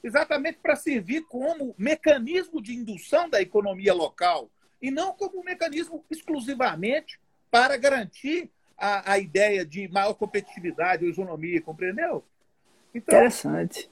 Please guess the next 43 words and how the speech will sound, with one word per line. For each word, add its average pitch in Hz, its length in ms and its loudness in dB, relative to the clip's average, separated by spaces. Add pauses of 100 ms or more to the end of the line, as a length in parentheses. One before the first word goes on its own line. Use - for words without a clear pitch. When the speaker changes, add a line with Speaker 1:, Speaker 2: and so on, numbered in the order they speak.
(140)
Speaker 1:
é, 214 200 2
a 226 120 -4
leitura 302 800 4
da, 170 280 -4
da 185 160 -2
licitação 202 720 -8
e 202 40 -8
dos 165 160 -14
fundamentos 208 720 2
e 190 40 -4
das 170 200 0
finalidades, 139 880 -2 (320)
quando 349 200 2
a 330 40 -2
gente 381 200 -8
fala, 233 400 0 (280)
a 190 140 -6
lei 220 240 0
fala 180 560 -4
em, 160 260 -14 (300)
e 175 120 -4
a 170 180 0
oito 196 240 -2
meia 185 140 -2
meia 175 180 -8
meia 208 200 0
tinha 180 200 -12
sido - 220 -16
reformada 175 680 -6
em, 156 160 -14 (380)
em 143 60 -8
dois 156 180 2
mil 175 120 -4
e 160 80 2
dez 156 300 6
nesse 156 260 -4
sentido, 135 480 -6 (280)
ela 180 200 0
fala 233 240 4
em 220 60 -2
desenvolvimento 190 640 -4
nacional 180 440 -8
sustentável 180 800 -2